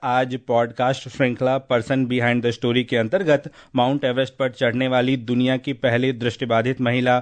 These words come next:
छॉन्जिन आंगमो के साथ एक बातचीत प्रसारित करेगा। ये पॉडकास्ट आज शाम पाँच बजकर तीस मिनट पर आकाशवाणी के एफ़एम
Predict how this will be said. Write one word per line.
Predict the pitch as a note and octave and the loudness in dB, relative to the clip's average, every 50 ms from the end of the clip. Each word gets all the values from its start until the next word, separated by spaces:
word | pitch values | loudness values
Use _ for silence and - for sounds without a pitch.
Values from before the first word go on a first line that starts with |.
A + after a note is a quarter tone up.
| - - - - - - | -2 -8 -18 -20 -20 -12
छॉन्जिन | - - C#3+ C#3 C#3+ C#3+ C3+ E3+ F#3 G#3 G#3+ - - | -6 -4 -2 -2 0 0 0 0 -2 -2 -4 -4 -2
आंगमो | B2+ B2 B2+ C3+ C#3 C#3 C3+ | -2 -2 0 0 0 0 0
के | - C3+ B2 | -2 -4 -6
साथ | - - B2+ C#3+ F3 - - | -2 0 0 0 0 -2 -6
एक | B2 B2 A#2 A2 | -8 -8 -4 0
बातचीत | A2+ A2+ G#2+ - - C#3 A#2 | 0 0 0 0 -2 -4 -2
प्रसारित | - B2 - C3 A#2 A#2 D3 D3 | -4 -2 0 0 0 0 0 0
करेगा। | - F#3+ F3+ F#3+ F3+ G3+ A3 B3 - - - - - | -2 0 0 0 0 0 0 -2 -4 -10 -16 -6 -2
ये | B2 C3 A#2+ | -2 -2 -2
पॉडकास्ट | A#2 B2+ B2 B2 B2 - - B2+ C3+ C3+ - - - | 0 -2 -2 -2 -2 -2 -2 -2 -2 -2 -4 -6 -4
आज | B2 A#2 A#2+ A#2 | -2 -2 -2 -2
शाम | - - B2+ A#2+ B2+ B2+ - | -2 -2 0 0 0 -2 -2
पाँच | B2+ B2+ B2+ B2+ A#2+ | 0 0 0 0 0
बजकर | A#2+ B2+ A#2+ - - C3 A#2+ | -2 -4 -2 0 0 0 0
तीस | - - B2+ B2 A#2+ - | 0 0 -2 -2 -2 -2
मिनट | B2+ B2+ D#3 G3+ - | 0 0 0 -2 -2
पर | - D#3 D#3+ F#3+ G3 - - - - | -2 -2 -2 -2 -4 -10 -14 -6 -4
आकाशवाणी | B2 A#2+ A#2 B2+ B2 A#2+ - C#3 B2+ B2+ C#3 C#3+ | -2 0 0 0 0 0 0 0 0 0 0 0
के | C3+ F3 F3 - - | 0 -2 -2 -2 -2
एफ़एम | B2+ A#2+ - C#3 C3+ C#3 | -2 -2 0 0 0 0